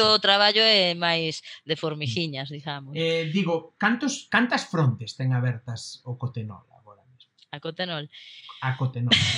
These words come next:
Speaker 1: que é unha coordinadora.
Speaker 2: <laughs> Frontes. Mm.
Speaker 1: Eh, refírome, frontes,
Speaker 2: Ah, o que, o que
Speaker 1: chámolle
Speaker 2: facemos, sí,
Speaker 1: frontes,
Speaker 2: sí, sí.
Speaker 1: sí, o Lega por quince,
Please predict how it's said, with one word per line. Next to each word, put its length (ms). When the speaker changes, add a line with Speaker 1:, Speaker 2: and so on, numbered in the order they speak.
Speaker 1:
que 40
é 80
unha 160
coordinadora. 560
Speaker 2:
<laughs> 560
Frontes. 640
Mm. 540
Speaker 1:
Eh, 400
refírome, 600
frontes, 400
Speaker 2:
Ah, 60
o 60
que, 160
o 80
que 80
Speaker 1:
chámolle 400
Speaker 2:
facemos, 80
sí, 220
Speaker 1:
frontes, 180
Speaker 2:
sí, 80
sí. 40
Speaker 1:
sí, 280
o 160
Lega 260
por 160
quince, 600